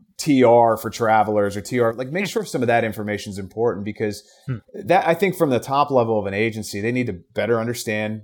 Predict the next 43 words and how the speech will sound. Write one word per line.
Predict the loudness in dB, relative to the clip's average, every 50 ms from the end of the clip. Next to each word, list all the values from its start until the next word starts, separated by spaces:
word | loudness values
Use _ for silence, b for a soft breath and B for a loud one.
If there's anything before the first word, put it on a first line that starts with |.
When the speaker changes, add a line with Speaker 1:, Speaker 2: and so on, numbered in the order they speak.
| -14
Speaker 1:
where | -12 -6 -2 0 2
their | 2 4 2 0
carriers, | -2 -6 -4 0 0 2 2 2 0 -2 -2
where | 0 0 2
they're | 2 0
placing | 0 0 0 0 0 0 -4 -4
business | -2 -4 -4 -4 -6 -10 -8
with. | -6 -4 -4 -4 -6 -6 -4
They | -2 0
have | 0 2 2 4
opportunities | 2 2 2 0 -4 -4 -6 -4 -2 -4 -4 -6 -8
to | -10
move | -8 -6 -4 -4 -4 -6
certain | -8 -8 -10 -8 -8 -8
pieces | -8 -8 -8 -8 -10 -10
of | -10
business | -10 -10 -10 -12 -12 -8
to | -8 -6
another | -4 -2 -2 -4 -4
carrier. | -4 -2 0 2 2 2 2 0 0 -4 b b b b b b
That's | 0 0 0 0
gonna | 0 -2 -2 0
make | -2 -2 -4
sense | -4 -6 -6 -6 -6
for | -6 -6
the | -8 -8
clients | -6 -4 -2 -2 -2 0 -2 -4 -6 -8
and | -10 -10 -8 -6 -2
them | -2 -2 0 -2 -4 -6
from | -6 -6 -4 -2
an | -2
economic | -2 -2 -4 -6 -6 -6 -6 -8 -8 -12
standpoint. | -10 -10 -10 -10 -10 -12 -14 -14 -12 -12 -14 -14 _ b b b b b b b
Um, | 0 2 2 4 2 2 0 -2 -6 -6 -2
and | 0 2 2 2 0 -4 -4 0
as | 2 4 4 4 2
you, | -2
then | -2 0 2 2 4
you | 4 2 0
start | 0 -2 -4 -4
to | -2
look | 0 0 0 2 2
at | 2 2 2 2 -2